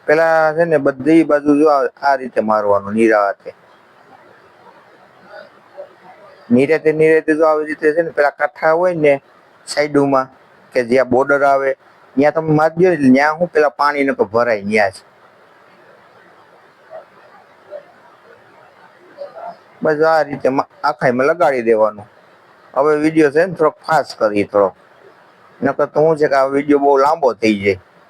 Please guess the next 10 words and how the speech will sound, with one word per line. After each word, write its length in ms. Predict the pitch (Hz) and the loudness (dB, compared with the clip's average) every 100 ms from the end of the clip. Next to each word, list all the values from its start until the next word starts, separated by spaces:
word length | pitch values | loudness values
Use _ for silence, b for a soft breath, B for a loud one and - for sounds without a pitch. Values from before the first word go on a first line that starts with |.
| - - 147 | -20 -8 -4
એ 100 | 151 | 0
માટે. 400 | 123 107 101 98 - _ _ _ _ - - - _ _ - - - - - - _ - _ _ - - _ _ _ - - _ - _ - _ - _ - - - - - - - - | -2 0 -2 -4 -14 _ _ _ _ -20 -20 -20 _ _ -20 -20 -20 -20 -20 -20 _ -20 _ _ -20 -20 _ _ _ -20 -20 _ -20 _ -20 _ -20 _ -20 -20 -20 -20 -20 -20 -12 -2
બસ 180 | 151 131 | 0 2
એક 300 | 151 170 - | 0 0 -2
ફેરી 240 | 160 160 | 0 2
આમ 100 | 160 | 2
મારી 240 | 156 175 185 | 2 0 2
દે, 120 | 156 | 2
હુકાઈ 440 | 143 156 - 185 | 2 0 0 0
જાય, 260 | 147 147 143 | 2 0 -2